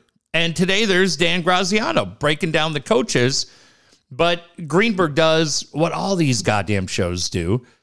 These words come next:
And it's, uh, "Hey, let's go to the guys on the crew. Albert, what do you think?" Well, nobody, who the fuck's Albert? Why do I care? So from seven,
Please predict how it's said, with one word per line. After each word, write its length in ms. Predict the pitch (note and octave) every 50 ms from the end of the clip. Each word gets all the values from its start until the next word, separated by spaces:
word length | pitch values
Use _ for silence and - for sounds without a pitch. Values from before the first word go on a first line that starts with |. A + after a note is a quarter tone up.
| _ _ _ _ _ _ _ -
And 200 | D3+ D#3 D#3 D#3
it's, 320 | D#3 D3 C3+ - - -
uh, 500 | E3 D3+ D3 C#3+ C#3+ C#3 C3 C3 C3 B2 - _ _ _ _ _ _ _ _ _ _
"Hey, 240 | - E3+ A#3 A#3 G#3
let's 220 | F#3 F#3 F3+ - -
go 140 | G3+ F#3
to 60 | F3 D#3
the 80 | C3+
guys 340 | A#2 C3+ C3 B2+ B2+ A#2 A2+
on 140 | C3 A#2 G#2+
the 80 | G2+
crew. 320 | F#2 - - G#2 E2 D2 - _ _ _ _ _ _ _ _ _ _ _ _ _ _ _ _ _ - -
Albert, 380 | E3+ F3 F#3 E3+ G3 F#3+ D3+
what 140 | D#3 E3 E3+
do 60 | D#3+
you 120 | D#3+ D#3 D3
think?" 240 | - - - - - -
Well, 200 | G#3 D#4 G4 G4+
nobody, 240 | G#4+ A4 G#4+ G4 B3+ - - E3
who 200 | E3 - G#4 G#4+
the 80 | A4
fuck's 300 | - - - - - -
Albert? 320 | F#4+ F#4 F#4 C#4 - - - - - - _ _ _
Why 160 | - F#3 B3+ C#4
do 100 | F4+ F#4+
I 120 | G4 F4
care? 280 | - - A#2+ E2+ D2+ D2 - _ _ _ _ _ _ _ _ _ _
So 520 | - - - A3 G3+ G3 G3 G3 F#3+ G3 - - _ _ _ _ _ _ -
from 280 | D3+ - G#3+ F#3+ F3+ F3
seven, 680 | - - - - F#3+ G#3 G3+ A#3+ C4 C4 C4+ C#4 C4